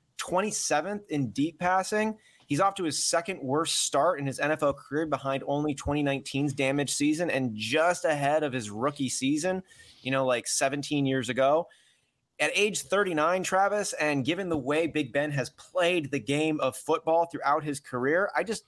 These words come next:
don't know why we'd expect for him to all of a sudden get that much better if what we're looking at right now is, is, is a little bit of a depressed performance from what we're expecting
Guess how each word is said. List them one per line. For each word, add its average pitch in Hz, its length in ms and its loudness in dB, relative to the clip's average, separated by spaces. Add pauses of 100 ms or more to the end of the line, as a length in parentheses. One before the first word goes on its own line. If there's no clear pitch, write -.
don't 160 340 0
know 139 440 -2
why 147 260 2
we'd 143 220 0
expect - 600 -4
for 131 120 -2
him 143 260 0
to 131 140 -4
all 156 240 0
of 131 80 -4
a 131 40 -2
sudden 143 440 0 (600)
get 156 260 2
that 165 220 2
much 165 200 -2
better 175 300 2
if 147 160 0
what 143 160 0
we're 143 100 0
looking 143 320 0
at 139 140 0
right 143 220 0
now 151 300 2
is, 135 380 -2
is, 139 140 -12
is 139 160 -2
a 143 80 2
little 160 320 2
bit 156 160 0
of 151 100 0
a 139 80 0
depressed 139 440 -2
performance 143 560 -2
from 131 180 -2
what 131 140 0
we're 131 120 2
expecting 127 560 -4